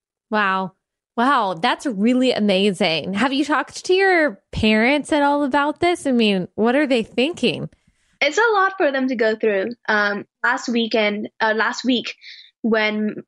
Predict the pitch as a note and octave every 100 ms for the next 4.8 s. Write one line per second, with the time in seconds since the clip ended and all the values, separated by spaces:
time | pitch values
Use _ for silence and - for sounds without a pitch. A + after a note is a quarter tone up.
0 | _ - G#3+ A3+ A3+ G#3+ G#3 G#3+ G#3+ G#3+
1 | G#3+ G#3+ G#3 G3+ G3+ G3+ - G#3+ G#3+ G3
2 | G#3+ - C4+ A#3+ A3+ G3+ G#3+ A3+ G#3+ G#3+
3 | G3+ G3 G3+ G3+ G#3 G3 G3 G3 F#3+ G#3+
4 | G#3 F#3+ F#3 F#3 F3+ G3 -